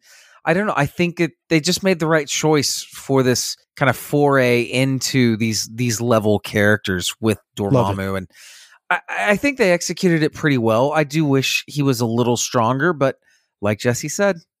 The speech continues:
Speaker 1: they know the future and we don't.
Speaker 2: Right. And when his dice go off, I mean, you just feel like you can't do anything, right? So it's like
Speaker 1: Oh, yeah, man.
Speaker 2: it's baked into what he does and what he is. So I find that very cool.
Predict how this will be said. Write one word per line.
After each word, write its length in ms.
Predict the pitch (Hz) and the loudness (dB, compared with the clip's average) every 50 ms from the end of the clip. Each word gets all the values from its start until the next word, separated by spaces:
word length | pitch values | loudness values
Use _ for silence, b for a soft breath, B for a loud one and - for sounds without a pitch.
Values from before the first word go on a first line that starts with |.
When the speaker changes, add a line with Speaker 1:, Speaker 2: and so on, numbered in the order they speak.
| _ _ _ _ _ _ _ - | _ _ _ _ _ _ _ -2
Speaker 1:
they 160 | 123 135 143 | 0 0 2
know 180 | 147 147 147 | 2 2 0
the 80 | 143 139 | 0 0
future 380 | 127 - 143 131 - - 131 123 | -2 0 0 0 0 0 0 0
and 120 | 117 117 | 0 0
we 80 | 113 107 | 0 0
don't. 220 | 87 82 - - _ _ | -2 -4 -6 -8 _ _
Speaker 2:
Right. 260 | - 147 127 113 107 - | -2 -2 0 0 -2 -2
And 160 | 120 131 139 | -2 0 2
when 100 | 143 151 | 2 2
his 160 | 156 151 - | 2 2 2
dice 220 | 160 139 143 135 | 2 2 2 0
go 140 | - - 131 | 0 0 0
off, 260 | 117 113 113 110 - | 0 0 -2 -2 -2
I 40 | 117 | -2
mean, 360 | 113 110 110 107 98 101 - - _ _ _ | -2 -2 -2 -4 -4 -8 -10 -14 _ _ _
you 120 | - 139 139 | -4 -4 -2
just 180 | 131 - - | -2 -2 -2
feel 140 | - - 123 | 0 0 0
like 160 | 107 104 - | 0 0 -2
you 60 | 120 113 | -6 -4
can't 200 | - 113 101 90 | -2 -2 -2 0
do 120 | 95 95 | 0 0
anything, 380 | 101 98 98 - 87 87 104 - | 0 -2 -2 -4 -8 -10 -6 -4
right? 280 | - 120 110 110 120 - | -2 -2 -2 -2 -2 -2
So 140 | - - 127 | 0 2 2
it's 160 | 120 - - | 2 2 2
like 160 | 131 123 117 - | 2 2 2 2
Speaker 1:
Oh, 240 | 156 160 147 127 104 | 2 4 4 4 2
yeah, 260 | 90 90 92 95 95 | 0 -2 -2 -4 -4
man. 260 | 92 95 92 107 98 - _ _ _ 165 | -6 -8 -10 -10 -12 -12 _ _ _ -4
Speaker 2:
it's 240 | 151 135 - - | -4 -4 -4 -8
baked 360 | - _ - 147 156 143 - 156 | -6 _ -2 -2 -2 -2 -2 -2
into 300 | 156 147 135 139 135 127 | -2 0 0 0 0 2
what 400 | 120 123 123 123 123 123 - _ _ _ _ _ | 2 2 2 2 2 0 -4 _ _ _ _ _
he 280 | - - - - 135 | -18 -8 -4 -4 -2
does 560 | 123 117 113 110 113 117 117 117 110 - - | -2 0 0 0 0 0 0 -2 -2 -2 -4
and 320 | 113 107 107 107 104 104 - _ _ _ _ _ _ _ | -4 -4 -6 -8 -10 -12 -16 _ _ _ _ _ _ _
what 160 | - 127 123 117 | -2 -2 0 -2
he 120 | 104 98 | -4 -8
is. 280 | 92 82 - - - - _ - - - | -8 -6 -6 -6 -6 -8 _ -20 -10 -6
So 100 | - - | -4 -2
I 40 | 170 | -2
find 180 | 160 165 165 165 | 0 0 0 0
that 100 | 147 123 | -2 -2
very 200 | 127 131 131 127 | -2 -2 -2 -2
cool. 360 | - - 131 135 147 147 B | -2 -2 0 0 0 -2 B